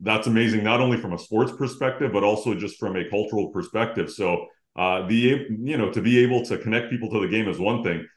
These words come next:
To connect people to the culture, uh, is, has another layer to it altogether.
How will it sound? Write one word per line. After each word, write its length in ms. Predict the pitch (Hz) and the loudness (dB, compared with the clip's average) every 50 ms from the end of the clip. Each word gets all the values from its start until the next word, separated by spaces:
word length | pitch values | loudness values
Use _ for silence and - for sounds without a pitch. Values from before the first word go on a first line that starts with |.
| _ _ _ _ - | _ _ _ _ -2
To 400 | 107 101 95 95 90 90 87 87 | 0 2 2 2 2 2 0 -2
connect 320 | - 107 110 120 117 - - | -2 0 0 0 -2 -2 -4
people 240 | 123 110 117 107 87 | -4 -4 -4 -4 -4
to 80 | 101 92 | -4 -6
the 100 | 85 - | -6 -2
culture, 560 | - 104 110 107 107 - 92 82 80 - - _ _ _ _ - | -2 0 0 0 -2 -2 -4 -4 -4 -6 -10 _ _ _ _ -6
uh, 300 | 92 85 85 82 82 80 | -4 -2 -2 -2 -4 -4
is, 440 | 80 92 90 90 87 85 85 - - - | -4 -4 -2 -2 -4 -6 -10 -12 -12 -8
has 180 | 101 95 92 90 | -6 -4 -4 -4
another 300 | 90 90 92 90 95 87 | -2 -2 -2 0 0 -2
layer 360 | 85 85 85 85 85 85 - _ _ _ _ - | 0 -2 -2 -2 -4 -6 -8 _ _ _ _ -8
to 180 | - 101 90 | -4 -2 -2
it 80 | 85 85 | 0 -2
altogether. 540 | 85 87 85 82 78 82 82 80 82 73 | -2 -4 -6 -8 -6 -6 -6 -6 -6 -10